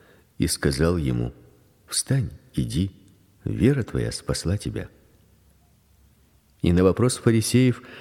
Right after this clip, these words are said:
когда придет Царство Божие, он ответил им: «Не придет Царство Божие приметным образом, и не скажут: „Вот здесь или там“, ибо вот Царство Божие внутри вас».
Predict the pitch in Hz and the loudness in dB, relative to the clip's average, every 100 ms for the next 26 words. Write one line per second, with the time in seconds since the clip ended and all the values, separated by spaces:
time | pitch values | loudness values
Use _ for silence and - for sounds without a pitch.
0 | - - 90 95 110 101 113 - 110 117 | 0 4 6 4 4 2 2 2 0 0
1 | - 98 71 127 120 90 69 - - 69 | 2 2 4 2 4 2 0 -8 -8 -2
2 | 85 101 120 135 76 65 58 62 101 - | 0 0 -2 -2 -2 -2 -2 0 -2 0
3 | 113 117 147 - - 92 - - 85 87 | -2 0 -2 -2 0 0 0 0 2 2
4 | 87 82 78 78 80 76 - 78 73 71 | 2 0 0 0 2 0 0 0 0 0
5 | 73 71 71 - - - 85 98 104 - | -2 -2 -4 -4 -14 -6 2 2 2 2
6 | 139 107 - 113 87 71 62 58 69 87 | 2 0 -2 0 0 0 -6 -4 0 0
7 | - - - - 69 60 50 - - 71 | -2 -10 -12 -6 -4 -4 -6 -10 -2 0
8 | 76 73 - - - - - - - 107 | 0 -2 -8 -20 -20 -20 -20 -12 2 2
9 | 95 92 65 95 175 - - - 151 131 | 4 2 4 2 2 -2 -8 -4 -2 -4
10 | - 123 123 127 117 85 71 65 113 - | -4 -4 -2 0 0 0 -2 2 2 2
11 | 175 175 160 78 - | 0 2 0 -2 -8